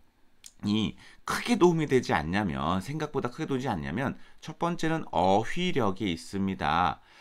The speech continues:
이 독서 논술과 토론하는 그 교재를 보시면 물론 좋은 책들도 많지만 그 어휘가 고일 국어 내신과 수능에 필요한 어휘가 아닙니다. 아직까지는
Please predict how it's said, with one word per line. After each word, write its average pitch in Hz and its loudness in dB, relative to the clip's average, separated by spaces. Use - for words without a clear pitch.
이 151 0
독서 131 -2
논술과 147 0
토론하는 165 2
그 143 -2
교재를 123 0
보시면 104 -2
물론 135 2
좋은 117 4
책들도 139 0
많지만 107 0
그 151 4
어휘가 98 4
고일 170 2
국어 139 4
내신과 131 6
수능에 196 12
필요한 147 6
어휘가 120 12
아닙니다. 123 2
아직까지는 151 2